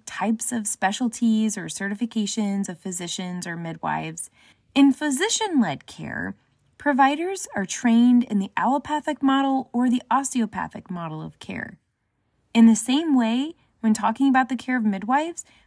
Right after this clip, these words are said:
we won't be sorting out the type of care given by traditional midwives, certified midwives, certified professional midwives.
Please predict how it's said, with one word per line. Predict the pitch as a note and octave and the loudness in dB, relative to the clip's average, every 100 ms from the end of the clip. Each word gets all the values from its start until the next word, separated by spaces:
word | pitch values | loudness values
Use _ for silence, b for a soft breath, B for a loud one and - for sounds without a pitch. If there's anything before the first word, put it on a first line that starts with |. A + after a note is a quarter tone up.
| _ | _
we | D#4 | -2
won't | G4+ A#4+ | 2 0
be | D#4 C4+ | 0 -2
sorting | - A3+ A3 G#3+ | 0 2 2 2
out | G#3 | 0
the | G#3 | -4
type | - F#3+ G3 | -8 -8 -6
of | G#3+ - | -8 -10
care | - F3+ F#3 F#3+ | -12 -8 -6 -6
given | F3+ F#3+ G3+ | -6 -4 -2
by | G3 F#3 | -2 -4
traditional | - F#3 F3+ - G#3 G3 | -6 -10 -8 -2 -2 -2
midwives, | F#3 F3+ F3+ F3 F3 E3+ | -6 -4 -4 -2 -4 -8
certified | - F#3+ F#3+ F#3+ F#3 | -8 -6 -4 -4 -6
midwives, | F#3 F3+ F3 F3 F3 E3 | -8 -6 -6 -6 -6 -10
certified | F#3+ F3 - - | -10 -10 -10 -10
professional | F#3+ - C4 - B3+ A#3 | -14 -6 -6 0 2 4
midwives. | A3+ G#3+ G#3+ G#3+ G3+ | 4 2 0 -2 -4